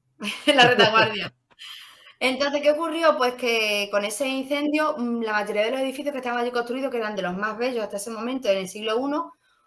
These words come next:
Speaker 1: pues se destrozaron. Entre ellos, pues, el, el Panteón. ¿Qué nos quedó del edificio original? Pues prácticamente nada. Lo que sí que nos quedó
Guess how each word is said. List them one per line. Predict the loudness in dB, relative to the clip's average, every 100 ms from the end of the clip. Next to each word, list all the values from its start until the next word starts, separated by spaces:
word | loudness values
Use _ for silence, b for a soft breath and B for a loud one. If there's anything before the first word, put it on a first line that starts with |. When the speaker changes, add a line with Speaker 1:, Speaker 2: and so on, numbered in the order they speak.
| b
Speaker 1:
pues | 4 8 10 8 6
se | 2
destrozaron. | 0 -4 -10 -8 -6 -4
Entre | -6 -2 -2
ellos, | 0 -2 -2
pues, | 2 4 4 0 -2
el, | 0 2 2 0 -4 -6 -8 -12 _ -4
el | -2 0
Panteón. | 0 -2 0 -4 -4 -8 _ _ _ _ _ 6
¿Qué | 8
nos | 8
quedó | 6 8
del | 10
edificio | 8 4 0 2
original? | 2 4 2 4 2 0 -8 -16 -2
Pues | 2 4 4 2 0 -2
prácticamente | -2 -2 0 0 0 0 -4 -6
nada. | -6 -6 -6
Lo | -6
que | -4
sí | -4
que | -2
nos | -2 0
quedó | 2 4 4 0